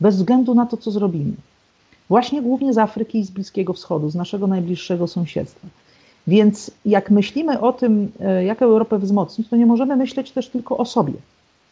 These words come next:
My musimy brać pod uwagę te procesy, które się, em, toczą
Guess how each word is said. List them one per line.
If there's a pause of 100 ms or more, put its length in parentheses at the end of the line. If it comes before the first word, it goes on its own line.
(320)
My
musimy
brać
pod
uwagę (200)
te
procesy,
które
się, (120)
em,
toczą